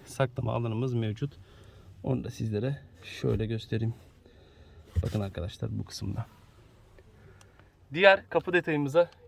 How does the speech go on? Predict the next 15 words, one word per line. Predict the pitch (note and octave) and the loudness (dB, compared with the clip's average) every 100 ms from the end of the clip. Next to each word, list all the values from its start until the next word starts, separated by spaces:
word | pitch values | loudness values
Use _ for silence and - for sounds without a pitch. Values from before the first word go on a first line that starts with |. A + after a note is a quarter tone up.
| - | -10
geçecek | D#3+ - B2 D#3 - - - | -8 -6 -6 -6 -10 -20 -10
olursak | C#3+ B2 - D#3 - - - - - | -6 -4 -2 -2 -4 -20 -20 -20 -12
şöyle | - F#3 D#3+ | -2 -2 0
göstermek | C#3+ - C#3+ C3+ | -2 0 0 -2
istiyorum | - C3 A2+ | -4 -4 -2
arkadaşlar | G#2 G2+ G2+ G2 G#2 | -4 -6 -8 -6 -6
onu | A#2+ A#2 G#2+ | -2 -2 -2
da. | D3 - - - - - - - - - - - - - - - - - - - - - - - - - - - - - - - | -6 -8 -20 -20 -20 -20 -20 -20 -20 -20 -20 -20 -20 -20 -20 -20 -20 -20 -20 -20 -20 -20 -20 -20 -20 -20 -20 -20 -20 -20 -18 4
Aydınlatmamızı | E3+ F#3+ F3+ F#3+ G3 F#3+ F#3 | 8 8 8 4 6 6 8
yakalım | G3 G3+ G3 | 6 6 4
arkadaşlar. | E3+ C3 B2+ A#2 E3+ D3+ | 4 2 -2 0 0 2
Diğer | D3+ C#3+ | 2 2
kapı | E3+ D#3 | 0 2
detayına | C#3+ B2+ A#2 D3 | 0 2 2 2
geçelim. | C#3 - D3+ | 0 0 0